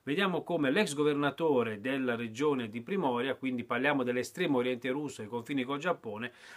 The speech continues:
abbia deciso con la sua società aperta la, nel duemilaquattordici di, ehm, dar vita a tre fondi di investimento, nello specifico da cento milioni, trecento milioni e un miliardo di dollari. Ovviamente questi capitali saranno tutti investiti nella zona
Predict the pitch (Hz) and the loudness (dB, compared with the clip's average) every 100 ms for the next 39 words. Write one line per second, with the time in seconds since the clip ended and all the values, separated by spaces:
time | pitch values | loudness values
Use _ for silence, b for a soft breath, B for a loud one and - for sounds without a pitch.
0 | B 165 170 160 165 180 180 131 117 120 | B 2 4 2 0 0 0 0 0 2
1 | 113 - 143 139 123 117 135 104 - 120 | 2 2 0 2 -2 2 2 2 -2 -4
2 | - 110 101 101 101 101 110 113 127 143 | -4 -6 -6 -6 -6 -6 -6 -2 0 0
3 | 196 202 123 107 113 113 160 B B B | -2 -2 -2 -2 -4 -6 -8 B B B
4 | B 135 190 190 - 143 135 135 190 156 | B 0 0 0 -2 0 0 2 2 2
5 | 135 127 131 180 165 151 139 131 123 123 | 0 0 0 0 2 2 2 2 0 -2
6 | 160 123 107 110 143 151 B B B 135 | -2 -4 -4 -4 -2 -2 B B B 0
7 | 156 180 180 165 160 151 135 127 123 - | 0 0 -2 -4 -2 0 0 2 2 2
8 | 190 185 170 170 139 117 113 110 135 147 | 0 0 -2 -2 0 0 0 -4 -4 0
9 | 160 160 175 135 113 107 120 151 143 135 | 0 0 -2 -2 -4 -4 -8 0 2 2
10 | 120 110 107 110 107 98 82 85 90 98 | 0 -2 -4 -8 -10 -10 -12 -14 -18 -18
11 | B B B - 185 214 170 151 147 151 | B B B 2 4 4 4 2 0 0
12 | 147 147 165 180 139 135 135 127 175 143 | 2 0 4 4 4 2 2 0 -2 -2
13 | 131 127 - 165 131 113 127 131 120 104 | 0 0 -2 -8 -4 -2 0 2 0 0
14 | 135 143 120 107 | 2 2 2 0